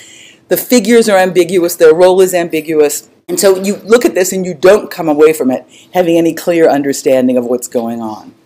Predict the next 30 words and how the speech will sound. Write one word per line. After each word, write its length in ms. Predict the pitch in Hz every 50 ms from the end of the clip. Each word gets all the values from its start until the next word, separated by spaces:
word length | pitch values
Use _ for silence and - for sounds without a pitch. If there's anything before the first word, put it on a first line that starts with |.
| _ _ _ _ _ _ _ _ _ _ _ _ -
We 140 | 262 254
mentioned 340 | 262 294 320 311 330 277 247
last 380 | 240 233 240 254 262 254 - -
time 220 | 240 185 165 170
that 100 | 175 -
one 100 | 202 226
of 80 | 226 196
the 80 | 214
best 320 | 185 226 226 247 - - -
vehicles 580 | 185 175 220 226 226 220 - - 156 151 147
for 160 | - - 165 156
exploring 680 | 156 - - - - 202 220 220 220 214 202 170 165
Mannerist 500 | 160 160 160 165 160 151 147 147 - -
themes 460 | - 185 190 170 147 131 123 123 -
is, 180 | - 160 160 151
in 140 | 165 165 160
fact, 500 | 165 - 156 139 147 147 - - - _ _ _ _ _ _ 131
garden 420 | 143 165 165 160 165 160 156 151
architecture. 880 | - - 135 135 135 - 143 127 - 143 117 110 - - - 107 95 - _ _ - - _ - - - - -
And 120 | 240 233 247
one 120 | 269 294
of 60 | 370
the 100 | 349 294
reasons 380 | 240 247 247 233 240 247 240 -
for 100 | 202 175
that 220 | 160 147 151 151
is 140 | 160 165 -
that 100 | 180 165
it 160 | 170 170 -
automatically 920 | 170 180 208 208 214 214 190 170 180 190 185 196 190 - 160 143 143 139